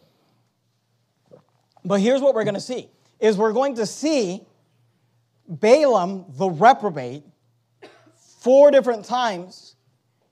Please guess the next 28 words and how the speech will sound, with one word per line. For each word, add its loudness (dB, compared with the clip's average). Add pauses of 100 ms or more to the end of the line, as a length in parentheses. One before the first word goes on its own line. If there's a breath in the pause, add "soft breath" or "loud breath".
(240)
give 0
these -6
beautiful -4
blessings -6 (240)
upon -6
the -10
children -8
of -12
Israel. -18 (1300)
And -6
let -2
me 0
explain -2
something -6
to -16
you. -16
Everything -2
he -4
says -6
is -12
right. -10 (1120)
Not 0
only 0
is -2
it -6
right, -2
it's -16
beautiful. -8